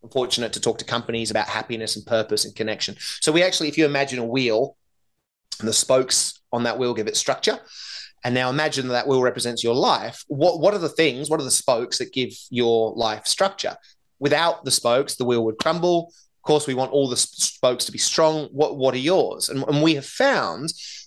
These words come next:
that over two years of doing corporate wellness training, staff development, there's typically twelve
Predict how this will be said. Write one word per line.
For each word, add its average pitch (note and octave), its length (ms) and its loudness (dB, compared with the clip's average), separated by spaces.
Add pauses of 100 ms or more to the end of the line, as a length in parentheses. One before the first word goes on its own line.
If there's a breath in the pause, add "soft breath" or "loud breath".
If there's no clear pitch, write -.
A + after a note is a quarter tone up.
that C3+ 220 4
over C#3 180 4
two - 160 0
years C#3 300 4
of G#2+ 80 -8
doing A#2+ 160 -2
corporate C3 320 0
wellness B2 280 0
training, A#2+ 340 -2
staff A#2 280 0
development, A#2+ 500 -2 (280 loud breath)
there's C3+ 180 2
typically D#3+ 460 -2
twelve B2+ 560 0